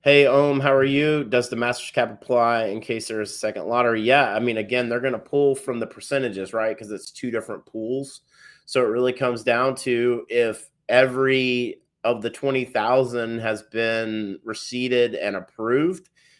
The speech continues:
um, then they won't pull from that, that pool. It would just be from, from the sixty-five thousand or whatever's remaining in that. Um, I hope that makes sense.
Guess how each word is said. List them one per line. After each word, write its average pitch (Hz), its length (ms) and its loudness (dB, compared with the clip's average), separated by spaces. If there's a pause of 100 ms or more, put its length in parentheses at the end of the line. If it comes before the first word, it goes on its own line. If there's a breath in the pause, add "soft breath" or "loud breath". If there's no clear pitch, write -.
(120)
um, 113 380 0
then 123 140 0
they 123 120 2
won't 170 300 2
pull 131 180 0
from 107 260 -8
that, 92 400 -10
that 95 280 -6
pool. 92 460 -6
It 104 80 -6
would 101 180 -8
just 104 240 -10
be 107 140 -6
from, 104 480 -6
from 107 220 -6
the 101 80 -8
sixty-five 98 680 -6
thousand 101 440 -2
or 95 100 -6
whatever's 95 460 -6
remaining 95 540 -4
in 92 260 -10
that. 78 300 -10 (460 soft breath)
Um, 92 380 -2
I 104 80 -4
hope 113 200 0
that 92 180 0
makes 95 260 -8
sense. - 540 -12